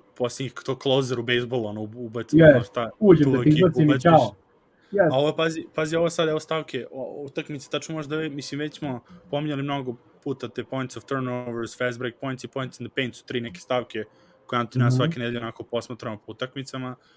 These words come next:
Speaker 1: I
Speaker 2: Da.
Speaker 1: otprilike već sada postaje polako trend, ima dovoljno broj utakmica gde kroz te, ono, na slepo možda, možeš te tri statistike da pročitaš i da otprilike znaš koliko je, koliko je bila, ovaj, uh,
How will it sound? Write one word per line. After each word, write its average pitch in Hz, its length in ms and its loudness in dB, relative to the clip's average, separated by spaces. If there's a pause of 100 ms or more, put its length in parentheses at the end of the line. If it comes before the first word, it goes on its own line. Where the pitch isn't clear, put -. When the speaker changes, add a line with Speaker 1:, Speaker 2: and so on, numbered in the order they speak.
(260)
Speaker 1:
I - 140 -18
Speaker 2:
Da. 110 40 -6
Speaker 1:
otprilike 143 340 -2
već 151 180 0
sada 143 420 -4 (420)
postaje 135 340 -4
polako 135 380 -2
trend, 135 320 -4
ima 127 180 -6
dovoljno 135 300 -6
broj 135 180 -6
utakmica 131 500 -10
gde 117 320 -6 (420)
kroz 123 180 -8
te, 151 160 -4 (400)
ono, 131 180 -4
na 120 100 -2
slepo 151 380 -2
možda, 135 320 -4 (180)
možeš 131 320 -8
te 139 160 -4
tri 135 180 -12
statistike - 560 -10
da 120 100 -6
pročitaš 131 520 -8
i 123 40 -10
da 123 60 -8
otprilike 123 380 -8
znaš 127 300 -8 (360)
koliko 123 280 -2
je, 117 100 0 (160)
koliko 123 240 -6
je 120 40 -6
bila, 120 240 -2
ovaj, 110 420 -4
uh, 107 60 -10